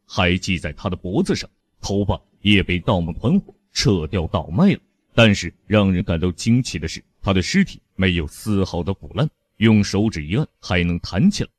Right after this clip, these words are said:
根据墓葬中的陪葬品，考古人员了解到，这座墓葬是战国时期，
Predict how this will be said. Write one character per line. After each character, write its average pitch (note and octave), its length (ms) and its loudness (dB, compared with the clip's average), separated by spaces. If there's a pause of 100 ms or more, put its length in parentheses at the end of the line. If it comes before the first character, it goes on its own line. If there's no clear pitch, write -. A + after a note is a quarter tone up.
(220)
根 A2 220 6
据 F#2+ 140 0
墓 G2 220 2
葬 F2 200 -2
中 G2 140 -4
的 F2 80 -2
陪 F2 180 -4
葬 F2+ 180 -2
品， F2 160 -8 (240)
考 G#2+ 300 4
古 F#2+ 100 -2
人 F2 140 0
员 F2 100 2
了 E2+ 220 0
解 D#2 140 -6
到， E2 180 -8 (180)
这 A2 220 4
座 G2+ 120 0
墓 G2 180 2
葬 G#2 120 -8 (180)
是 F#2+ 260 -2
战 F#3+ 320 0
国 D#2 160 -8
时 E2 180 -8
期， F#2 200 -8